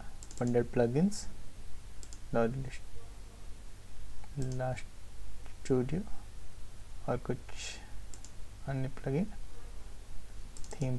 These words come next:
फाइल्स, Laurel जी, Laurel चाइल्ड।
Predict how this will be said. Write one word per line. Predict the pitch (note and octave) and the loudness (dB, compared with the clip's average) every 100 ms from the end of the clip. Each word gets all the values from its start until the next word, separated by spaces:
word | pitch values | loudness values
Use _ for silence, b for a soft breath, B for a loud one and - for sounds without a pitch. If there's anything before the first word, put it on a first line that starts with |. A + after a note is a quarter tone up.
| - | 4
फाइल्स, | B2+ F3 G#3+ - - - - - - - - - - - | 4 4 2 -2 -4 -4 -4 -4 -4 -4 -4 -4 -4 -2
Laurel | C3 B2 A#2+ | 2 2 2
जी, | - - - | 0 -2 2
Laurel | A#2+ A#2 A#2+ | 4 4 4
चाइल्ड। | C#3+ D#3+ G3+ | 2 4 2